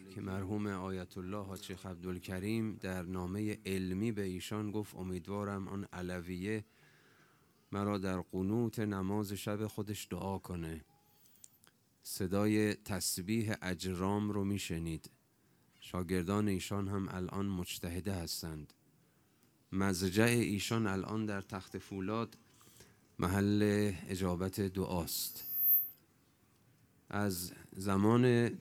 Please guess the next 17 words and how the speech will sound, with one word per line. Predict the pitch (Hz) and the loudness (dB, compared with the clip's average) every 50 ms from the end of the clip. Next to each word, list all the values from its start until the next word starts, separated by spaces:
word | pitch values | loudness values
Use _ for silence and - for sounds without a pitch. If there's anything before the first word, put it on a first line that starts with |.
| - - - | -10 -6 -4
دختران | - 104 - - - 98 95 104 110 117 117 117 | -4 -4 -2 0 0 2 4 4 6 6 6 6
ملا | 110 104 98 95 95 95 95 98 | 6 6 6 6 6 4 4 2
صدرا | 92 - 95 92 92 82 - 90 104 110 110 101 82 - - - - - - | 2 0 0 0 0 -2 -2 0 2 2 2 2 -2 -4 -10 -20 -18 -10 -8
حدوداً | 98 92 98 92 90 101 101 101 92 | -4 -2 0 0 2 2 0 0 0
سیصد | - - 101 92 - - 104 107 95 | -2 -2 -2 -2 -2 0 0 -2 -2
سال | - - - - 95 90 90 87 85 - - - - - - - - - - - - - _ _ - | -4 -6 -4 -2 -2 -2 -2 -2 -4 -8 -12 -20 -20 -20 -20 -20 -20 -20 -20 -20 -20 -20 _ _ 0
قبل | 92 98 104 107 110 113 107 110 110 107 | 2 4 4 4 4 4 4 2 2 2
تا | 104 - - 95 92 | 0 0 -2 -2 -2
کنون | 87 - - 95 95 101 110 120 120 120 120 120 - - - - - - - - - - - - - - - _ - | -2 0 2 2 4 4 4 4 4 2 0 -2 -8 -16 -20 -20 -20 -20 -20 -20 -20 -20 -20 -20 -20 -20 -20 _ 0
نظیر | 92 95 90 82 90 104 110 107 110 104 | 2 2 4 4 6 8 8 8 8 6
بانو | 90 95 95 92 92 95 101 98 - | 6 6 6 6 6 6 4 2 2
امین | - 90 90 95 101 107 110 104 | 0 2 4 4 6 6 4 4
رو | 107 104 | 4 4
ما | 98 98 98 98 | 4 4 4 4
نداشتیم. | 95 95 92 78 80 76 - - - - 82 80 80 80 - - _ _ _ _ _ _ _ _ _ _ _ _ _ _ _ - _ - _ - - - - - - _ - - - _ - | 4 4 2 2 -2 -4 -4 -6 -6 -6 -6 -6 -6 -8 -12 -18 _ _ _ _ _ _ _ _ _ _ _ _ _ _ _ -20 _ -20 _ -20 -20 -20 -20 -20 -20 _ -20 -20 -16 _ 2
اعجوبه‌ای | 110 87 92 95 98 107 107 101 120 123 117 104 | 2 2 2 4 6 6 8 8 8 8 8 8
بودند. | 92 87 87 78 92 90 87 85 82 78 - | 6 4 0 0 0 0 0 -2 -2 -4 -8